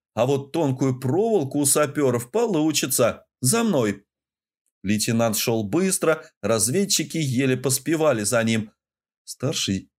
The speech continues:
лейтенант-сапер, как услышал о проволоке, руками замахал. «Федюнин, ты шо,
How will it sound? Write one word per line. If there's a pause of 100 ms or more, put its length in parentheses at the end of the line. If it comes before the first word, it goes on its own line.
лейтенант-сапер, (140)
как
услышал
о
проволоке,
руками
замахал. (720)
«Федюнин,
ты
шо,